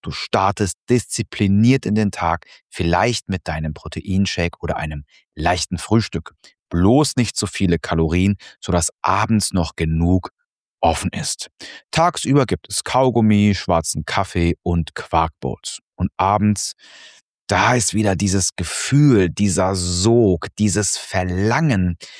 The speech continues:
nach einem Stück Schokolade oder einem belegten Brot. Du schüttelst den Gedanken ab und stopfst das Befriedigungsloch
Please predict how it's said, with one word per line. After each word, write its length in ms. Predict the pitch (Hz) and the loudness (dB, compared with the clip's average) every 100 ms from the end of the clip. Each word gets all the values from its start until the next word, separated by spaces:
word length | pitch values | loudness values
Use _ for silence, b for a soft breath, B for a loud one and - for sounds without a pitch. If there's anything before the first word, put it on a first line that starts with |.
| B | B
nach 220 | - 104 95 | -4 -2 -2
einem 400 | - 98 95 98 90 b b | -4 -2 0 -2 -4 b b
Stück 460 | - - - 127 120 | -12 -10 -4 -2 -2
Schokolade 1040 | - 104 - 85 82 95 104 104 98 95 | -2 -4 -2 0 2 2 0 0 2 0
oder 300 | - 92 87 | 0 0 -2
einem 300 | 82 87 90 - b _ | -2 -2 -4 -6 b _
belegten 680 | - 85 85 101 - - 98 | -4 -2 2 0 0 -4 -4
Brot. 420 | 69 71 - - _ B B - | -4 -8 -10 -18 _ B B -4
Du 80 | 120 | -2
schüttelst 560 | - - 180 175 - | 0 0 2 2 2
den 140 | 143 127 | 0 0
Gedanken 480 | 113 - 95 - 78 | 0 -2 -4 -6 -6
ab 240 | 85 82 - | -4 -4 -4
und 180 | 87 82 | -6 -6
stopfst 600 | - - 104 104 - - | -8 -4 -4 -4 -8 -4
das 180 | 87 - | -4 -4
Befriedigungsloch 1160 | - 82 - 107 160 165 120 - 95 85 - | -6 -8 -4 2 2 4 0 -2 0 -2 -2